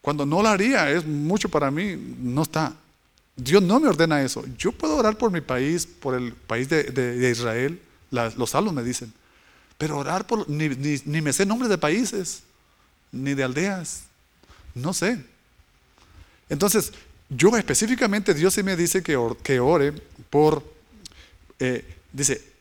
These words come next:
"Ore por sus pastores porque ellos velan por sus almas", como alguien que tiene que dar cuenta. Entonces, yo oro por ustedes, cada uno de ustedes. Ta, ta,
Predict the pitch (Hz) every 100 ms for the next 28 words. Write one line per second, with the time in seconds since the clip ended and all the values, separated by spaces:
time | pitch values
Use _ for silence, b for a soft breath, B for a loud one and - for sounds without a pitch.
0 | _ - _ 151 202 202 156 170 151 160
1 | 170 151 131 135 160 139 139 151 143 -
2 | 127 135 170 127 127 - - _ _ _
3 | _ _ _ 120 120 127 143 123 131 135
4 | 139 135 139 147 127 147 151 139 156 185
5 | 160 120 131 139 - 135 131 131 139 131
6 | 127 135 135 131